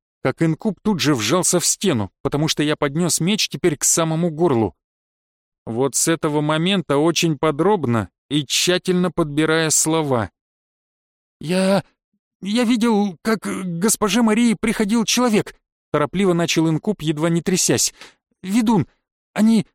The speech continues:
долго разговаривали, а потом рубежник что-то передал ей. После этого госпожа Мария где-то пропадала несколько дней, а затем вернулась и стала искать пустомелю». «Это был человек князя?» спросил я, хотя сам уже знал ответ.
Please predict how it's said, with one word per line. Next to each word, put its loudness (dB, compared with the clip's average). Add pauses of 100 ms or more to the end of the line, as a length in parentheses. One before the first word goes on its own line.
долго 0
разговаривали, 2 (240)
а -8
потом 0
рубежник 0
что-то -2
передал 2
ей. 0 (440)
После 0
этого -2
госпожа 0
Мария 2
где-то 0 (100)
пропадала 2
несколько 0
дней, 2 (240)
а -2
затем 0
вернулась 2 (180)
и -2
стала 0
искать -2
пустомелю». 2 (1000)
«Это 0
был 2
человек 0 (140)
князя?» 0 (340)
спросил -2
я, 0
хотя -2
сам 0
уже 0
знал -2
ответ. -2